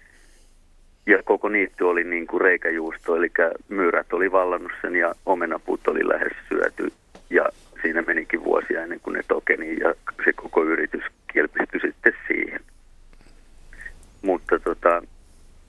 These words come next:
se tarha on siellä edelleen olemassa, on Ekenässä, on Skolden puolella Tuursjössä. Ja tässä oli takana tällainen multitoimija kuin Olla Fogelberg, joka tunnetaan sitten, tota,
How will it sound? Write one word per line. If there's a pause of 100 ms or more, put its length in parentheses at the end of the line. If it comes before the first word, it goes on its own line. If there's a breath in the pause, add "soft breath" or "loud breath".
se
tarha
on
siellä
edelleen
olemassa,
on
Ekenässä,
on (240)
Skolden
puolella (120)
Tuursjössä.
Ja
tässä
oli (580 loud breath)
takana
tällainen (320)
multitoimija
kuin (180)
Olla
Fogelberg,
joka
tunnetaan
sitten,
tota,